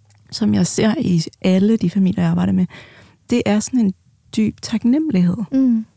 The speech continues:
Speaker 1: for det barn. Også for det andet barn, men også sådan et helt andet blik på et bad,
Speaker 2: Mm.
Speaker 1: eller at kunne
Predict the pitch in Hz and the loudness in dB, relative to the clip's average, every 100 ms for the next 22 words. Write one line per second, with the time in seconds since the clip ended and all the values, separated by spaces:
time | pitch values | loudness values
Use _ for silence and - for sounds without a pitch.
0 | _ _ - - _ _ _ _ - 240 | _ _ -20 -20 _ _ _ _ -4 0
1 | 240 208 180 - 185 - _ _ _ _ | 0 0 0 0 -2 -4 _ _ _ _
2 | - 214 - - 302 277 277 - 262 233 | -2 -2 -2 0 0 2 0 0 -2 -2
3 | - - - - - 247 - 226 233 - | -6 -10 -20 -10 -2 -2 0 -2 -2 -6
4 | - 262 254 - 233 320 302 - 226 233 | -4 -2 -2 -6 -4 -2 -2 -2 0 2
5 | 269 - - 226 247 - - - - - | 0 -4 -6 -2 0 -2 -10 -12 -6 -2
6 | 233 233 - - _ _ _ _ _ _ | 0 -2 -6 -14 _ _ _ _ _ _
7 | 202 - - 160 151 240 - - _ - | -8 -8 -4 0 0 -2 -8 -20 _ 0
8 | 254 226 214 208 214 190 185 185 180 - | 2 2 0 -2 0 2 2 0 -2 -6
9 | _ _ 180 - - 190 | _ _ -6 -4 -2 -2